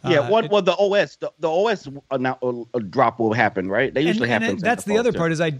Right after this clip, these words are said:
Speaker 2: I can't imagine they would an-, they would announce the, the launch of I O S fourteen and not announce the new iPhones to go with it either.
Speaker 1: Yeah, I mean,
Speaker 2: But
Speaker 1: I'm sorry, I meant, I meant the Mac O S, the Mac O S drop.
Speaker 2: Well, and yeah, there would
Speaker 1: Yeah.
Speaker 2: also be Mac O S, watch O S, uh, T V O S
Speaker 1: Yeah.
Speaker 2: on top of that. So,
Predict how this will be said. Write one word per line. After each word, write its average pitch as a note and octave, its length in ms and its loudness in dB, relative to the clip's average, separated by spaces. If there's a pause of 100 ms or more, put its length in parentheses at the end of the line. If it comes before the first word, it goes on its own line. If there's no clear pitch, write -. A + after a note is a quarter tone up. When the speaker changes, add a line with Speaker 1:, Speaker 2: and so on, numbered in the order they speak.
Speaker 2:
I F3 100 0
can't G#3 320 0
imagine F#3 380 2
they D#3 80 4
would D3 120 2
an-, D3 240 -2
they D#3+ 200 2
would D3+ 160 2
announce D#3+ 460 2
the, C#3+ 320 0
the C#3 140 -4
launch D3 340 2
of D3 80 0
I D3+ 120 6
O D3 80 6
S C#3 140 2
fourteen D#3 420 0
and C#3 200 -2
not C#3+ 220 2
announce D3+ 340 0
the D3+ 100 -2
new D3+ 140 2
iPhones C#3 640 0
to C#3 100 -2
go C3+ 120 2
with B2 160 -2
it B2+ 120 -2
either. F3+ 160 2
Speaker 1:
Yeah, G2+ 100 2
I G3 60 2
mean, G3+ 120 2
Speaker 2:
But E3+ 140 0
Speaker 1:
I'm - 60 -20
sorry, D#3 200 2
I D3 60 0
meant, E3+ 220 2
I F3 60 2
meant E3 160 2
the D3 80 2
Mac C3+ 220 2
O G#2+ 120 -2
S, - 260 -10
the A2+ 100 -2
Mac A2 220 -2
O G2+ 80 0
S F#2 140 -2
drop. - 140 -2
Speaker 2:
Well, G3 120 2
and F3+ 420 0
yeah, D#3+ 200 0
there D3 180 0
would F3+ 140 0
Speaker 1:
Yeah. F#3 60 2
Speaker 2:
also F#3 180 0
be E3+ 100 -2
Mac D#3 260 0
O D#3 100 0
S, C#3+ 140 -2
watch C#3 240 -2
O C#3 120 0
S, - 440 -4
uh, C3 280 2
T C#3+ 160 -2
V A#2+ 160 0
O A#2+ 80 -2
S A#2 280 2
Speaker 1:
Yeah. - 60 -4
Speaker 2:
on C3+ 100 0
top A#2 220 0
of A#2+ 60 -2
that. B2+ 180 -2
So, C#3+ 200 0